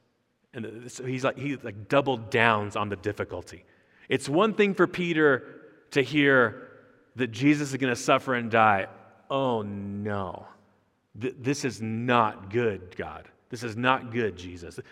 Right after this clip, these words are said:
No, no, no, you cannot suffer and die." But then Jesus takes it a step further. Verse thirty-four,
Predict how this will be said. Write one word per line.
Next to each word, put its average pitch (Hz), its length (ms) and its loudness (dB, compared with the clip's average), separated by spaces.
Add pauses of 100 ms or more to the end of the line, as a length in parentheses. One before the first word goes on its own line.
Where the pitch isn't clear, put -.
No, 139 480 0
no, 131 220 2
no, 123 300 0
you 113 180 -4
cannot 139 540 0
suffer 110 480 -4
and 104 160 -6
die." 110 320 4 (600)
But 107 120 -4
then 107 160 -4
Jesus 110 340 -8
takes 110 240 -6
it 98 80 -6
a 92 60 -6
step - 320 -8 (120)
further. 107 520 -8 (1500)
Verse 101 140 -2
thirty-four, 101 580 -4